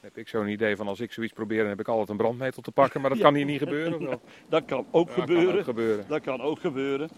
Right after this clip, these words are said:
Speaker 2: Maar het verschil tussen brandnetel en, en, en die, die look zonder look is toch wel heel duidelijk te zien. Dat is echt een, eh, een, een, een heel fijn blad. Terwijl die look zonder rook, die ziet er ook wat ruiger uit. Oh, sorry, die brandnetel ziet er
Speaker 1: De
Speaker 2: ruiger
Speaker 1: brandnetel
Speaker 2: uit.
Speaker 1: is ruig, ja,
Speaker 2: Ja.
Speaker 1: precies. Zoals een
Speaker 2: En dan,
Speaker 1: imago.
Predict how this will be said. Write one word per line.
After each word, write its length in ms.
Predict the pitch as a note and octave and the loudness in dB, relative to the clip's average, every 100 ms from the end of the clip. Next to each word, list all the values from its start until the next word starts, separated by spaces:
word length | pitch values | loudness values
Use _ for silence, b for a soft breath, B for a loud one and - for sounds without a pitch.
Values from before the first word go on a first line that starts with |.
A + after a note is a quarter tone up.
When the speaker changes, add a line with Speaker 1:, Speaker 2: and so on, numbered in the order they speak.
| B B B - | B B B -6
Speaker 2:
Maar 380 | A#2 C3+ D3 D3+ | 0 2 2 0
het 140 | C#3+ | -6
verschil 320 | C#3+ - A3+ | -12 -2 0
tussen 240 | A3 F3+ D#3+ | 0 -6 -8
brandnetel 680 | G3 A#3+ G#3 F3 D#3+ C3+ | -6 -6 -6 -10 -8 -6
en, 200 | D3+ C#3+ | -6 -6
en, 220 | - C#3 | -6 -6
en 100 | C#3 | -6
die, 220 | B2+ B2+ B2+ | -8 -8 -10
die 200 | C3+ C3 | -10 -8
look 220 | B2 C#3+ | -2 -2
zonder 220 | - B2+ B2+ | -2 -6 -2
look 220 | E3+ E3+ | -2 -4
is 80 | C#3+ | -10
toch 120 | D3 | -8
wel 100 | C#3 | -6
heel 360 | B2+ C3 C#3+ C3+ | -4 -2 -2 0
duidelijk 340 | C3+ B2 B2+ | 2 0 -2
te 120 | C3 | -8
zien. 360 | G2+ A2+ A2+ C3 B B B B | -8 -8 -8 -8 B B B B
Dat 100 | C3 | -12
is 80 | A#2+ | -8
echt 240 | F3 C3+ | -8 -4
een, 180 | D3+ C3+ | -2 -2
eh, 240 | C3 B2 A#2+ A2+ - - - - - _ - | -2 -4 -6 -8 -12 -20 -20 -20 -20 _ -12
een, 180 | C3 B2+ | -10 -8
een, 300 | A#2 B2+ B2 A#2+ | -8 -6 -8 -8
een 80 | |
heel 240 | G#2+ D3 D3+ | -4 -4 -4
fijn 420 | - E3 E3+ C#3+ | -6 -4 -4 -4
blad. 380 | A#2 C3+ F3 - B B B B B | 0 0 -2 -12 B B B B B
Terwijl 200 | - A#2 | -6 -4
die 100 | A#2 | -2
look 180 | C3+ | -4
zonder 220 | - B2 A#2 | -4 -6 -4
rook, 160 | C3+ | -6
die 100 | B2+ | -6
ziet 80 | B2 | -8
er 60 | B2 | -8
ook 80 | |
wat 140 | A#2+ G#2+ | -8 -6
ruiger 380 | A#2+ C3+ A2+ A2 | -2 -2 -2 -4
uit. 260 | G2+ - | -6 -8
Oh, 80 | - | -6
sorry, 260 | D#3+ E3 B2 | -2 -2 -4
die 120 | B2 | -6
brandnetel 480 | A2+ A#2 B2 A#2+ G#2+ | -6 -6 -6 -8 -10
ziet 120 | C3+ | -10
er 60 | G#2+ | -6
Speaker 1:
De 80 | |
Speaker 2:
ruiger 100 | A2 | 2
Speaker 1:
brandnetel 400 | C3 C3 A2+ G#2+ G#2+ | 4 8 8 8 6
Speaker 2:
uit. 100 | G2+ | 4
Speaker 1:
is 40 | |
ruig, 220 | F#2+ F#2+ - | 4 2 0
ja, 100 | F2+ | -2
Speaker 2:
Ja. 220 | - G2 | -2 -8
Speaker 1:
precies. 360 | F#2+ F2 - - | -6 -8 -12 -6
Zoals 280 | A2 G#2 - | 0 0 2
een 80 | |
Speaker 2:
En 80 | A2 | 2
dan, 80 | G#2 | 4
Speaker 1:
imago. 240 | F#2+ G2 | 2 -2